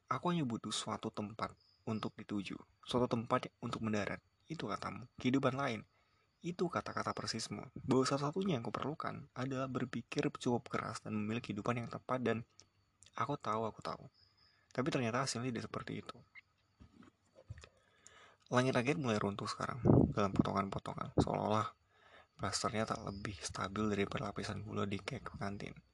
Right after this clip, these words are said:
Nora menyadari sesuatu yang lebih mencemaskan. Bunga api memencik dari salah satu lampu dan mendarat ke sebuah buku, yang kemudian menyulut menjadi ledakan api yang menyala-nyala. Dalam waktu singkat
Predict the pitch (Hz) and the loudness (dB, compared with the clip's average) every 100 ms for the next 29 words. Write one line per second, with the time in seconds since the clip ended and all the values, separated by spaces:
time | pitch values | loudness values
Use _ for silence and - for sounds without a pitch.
0 | _ _ _ _ - 131 165 117 98 98 | _ _ _ _ 0 4 4 4 2 0
1 | 101 110 101 101 101 101 98 95 101 101 | -4 -4 -4 -2 -2 -2 -4 -4 -4 -4
2 | - - - - _ _ _ _ _ - | -4 -6 -8 -16 _ _ _ _ _ -2
3 | 101 101 95 - 107 107 104 98 98 - | 0 0 -2 -2 -2 0 0 -4 -8 -8
4 | 104 - _ 98 98 101 101 - 104 101 | -10 -12 _ -2 0 0 -2 -4 -4 -4
5 | 98 - 107 101 95 98 95 101 - - | -4 -2 4 4 4 0 2 0 -2 -6
6 | - - 98 98 101 - 101 _ _ _ | -6 0 0 0 -4 -6 -10 _ _ _
7 | _ _ 107 - 98 101 139 113 104 101 | _ _ -4 -4 -2 2 2 2 -2 -2
8 | 101 107 113 107 98 98 98 - - 104 | -4 -4 -6 -2 -2 -2 -2 -4 -6 -6
9 | - 98 95 98 98 98 - - - _ | -4 -4 -4 -4 -2 -4 -4 -8 -10 _
10 | _ _ _ _ _ _ - 120 123 117 | _ _ _ _ _ _ 0 2 2 0
11 | 120 117 113 139 143 | 0 0 4 6 6